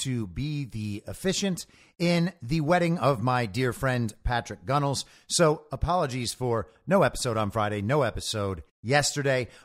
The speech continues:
but we are now back on track and should remain on schedule at least till Thanksgiving, which it turns out is two weeks from now.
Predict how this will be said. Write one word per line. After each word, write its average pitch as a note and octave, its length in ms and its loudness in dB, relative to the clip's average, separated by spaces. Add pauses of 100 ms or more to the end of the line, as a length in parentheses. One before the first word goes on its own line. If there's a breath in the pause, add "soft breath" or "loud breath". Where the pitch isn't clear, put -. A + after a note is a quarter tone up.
but D3+ 120 2
we G#3+ 200 2
are E3 320 6
now D3 260 2
back C3 360 2
on B2 220 0
track A2+ 380 -4
and A2+ 200 -4
should D#3+ 280 -4
remain C3+ 520 -2
on C3+ 260 0
schedule A2 560 -2 (420 soft breath)
at E3 180 2
least D3+ 260 -2
till C3+ 140 0
Thanksgiving, G#2 680 -4 (240 soft breath)
which - 400 -4 (160)
it B2 100 -10
turns G2+ 300 -4
out F#2 220 -6 (220 soft breath)
is G#2 200 -4
two A2 160 -2
weeks F2+ 200 -8
from F2 120 -8
now. C#2+ 180 -14